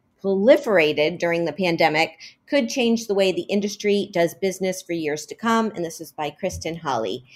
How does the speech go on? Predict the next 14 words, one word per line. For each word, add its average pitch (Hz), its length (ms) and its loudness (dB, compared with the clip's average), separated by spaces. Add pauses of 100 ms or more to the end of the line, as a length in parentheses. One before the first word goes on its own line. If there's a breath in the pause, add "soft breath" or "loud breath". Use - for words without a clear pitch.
(380 loud breath)
So, 214 880 4 (300)
um, 240 480 4 (220)
this 277 220 4
is 370 140 -4
about, 247 360 6
obviously, 180 380 0 (120)
ghost 190 360 4
kitchens, 185 720 0
which - 600 0 (120)
people 220 280 -2
don't 170 260 -2
know 175 180 2
what 170 160 2
they - 180 -2